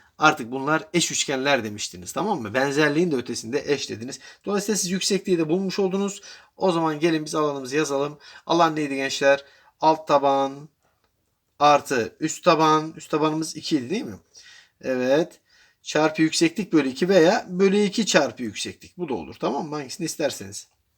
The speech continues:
Yani alt taban artı üst taban bölü iki çarpı yükseklik veya alt taban artı üst taban çarpı yükseklik bölü iki. Tamam mı? Bu da olur. Fark yapmaz diyoruz. Devam ediyoruz gençler. Yedi, dört, yirmi sekiz bölü ikiden on dört olur.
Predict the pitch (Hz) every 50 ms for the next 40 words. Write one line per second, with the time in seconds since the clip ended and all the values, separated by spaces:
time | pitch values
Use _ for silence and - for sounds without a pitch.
0 | _ _ _ _ _ _ _ _ _ _ - 143 151 139 139 151 160 147 - -
1 | 135 131 131 127 120 - - 156 139 - - 127 120 117 113 117 123 127 143 143
2 | - 190 160 - 175 170 170 - 214 185 - - 226 226 - 330 330 - _ _
3 | - _ _ - 233 214 151 143 165 208 262 - - _ _ _ - 190 190 -
4 | - 180 170 160 156 151 151 - 170 - - 139 131 147 156 - 165 151 151 -
5 | 190 175 - - 165 - - 226 - - 180 147 131 117 - - 110 - 113 127
6 | - - 147 185 233 208 165 127 98 92 104 - - _ _ _ _ _ _ _
7 | - 208 - - - 185 175 - - 175 170 160 139 135 143 160 180 175 165 175
8 | 170 165 151 143 139 135 123 123 131 131 127 - 185 190 185 - - - - -
9 | - _ _ - 151 151 180 190 175 175 190 185 165 170 175 170 175 - 180 185
10 | 185 175 165 - 180 165 175 185 160 156 156 147 143 147 151 175 - 147 127 143
11 | 147 156 165 165 165 _ _ _ _ _ - 165 165 156 139 127 120 117 - _
12 | _ _ _ _ _ - - 160 143 147 151 160 156 -